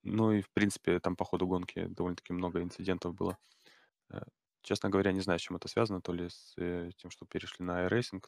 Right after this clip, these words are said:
то ли с тем, что, м, опять же таки, в гонку попадают пилоты, которые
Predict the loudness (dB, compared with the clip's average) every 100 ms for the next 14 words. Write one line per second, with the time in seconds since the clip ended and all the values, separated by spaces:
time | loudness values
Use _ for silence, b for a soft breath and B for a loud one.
0 | _ _ -8 -6 -6 -6 -10 -16 -20 _
1 | _ -16 -16 -10 -8 -8 -12 _ _ _
2 | _ _ _ _ _ -10 -10 -12 -20 _
3 | _ -2 -2 -6 -4 -4 -4 _ _ _
4 | -4 2 2 2 -2 0 4 4 2 0
5 | 0 -2 -4 -10 _ _ _ _ _ _
6 | -16 -6 -2 0 -2